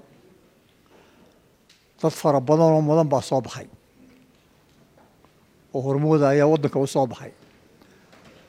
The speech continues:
Qaar baa halkan fadhiya, qaarna way inoo iman doonaan oo kelmadaa la siin doonaa. Een, afar iyo labaatan sano ka mid wakhtigaas waxaanu lahayn manhaj gaar ah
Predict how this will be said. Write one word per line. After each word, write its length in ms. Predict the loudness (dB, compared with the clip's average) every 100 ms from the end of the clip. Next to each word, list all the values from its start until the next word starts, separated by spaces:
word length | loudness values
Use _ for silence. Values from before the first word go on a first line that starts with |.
| _ _ _
Qaar 180 | 0 2
baa 140 | 4 2
halkan 220 | 2 -2
fadhiya, 320 | -2 0 0
qaarna 240 | 0 0 2
way 120 | 2
inoo 140 | 2 0
iman 160 | 0 -2
doonaan 280 | -2 0
oo 40 | -2
kelmadaa 320 | -4 0 2
la 80 | 0
siin 220 | -2 -6
doonaa. 240 | -6 -8 -12 _ _ _ _ _ _ _ _ _ _ _ _ _ _ _ _ _ _ _ _ _ _ _ _ _ _ _ _ _ _ _ _ _ _ _ _ _ _ _ -2
Een, 520 | 2 4 4 2 -2 -8 _ _ _ _ _ _
afar 180 | -4 2
iyo 60 | 2
labaatan 240 | 4 0
sano 200 | 0 0
ka 140 | 0 -2
mid 180 | -2 -6 -18 _ _ _ _ _ _
wakhtigaas 500 | -12 -6 -2 0 -2 -6 -20 _ _ _ _ -20 _ -20 _ _ -20 _ _ _ _ -8
waxaanu 240 | -4 -2
lahayn 240 | 0 -2 -2
manhaj 300 | 0 0 -2
gaar 240 | 2 2
ah 100 | 2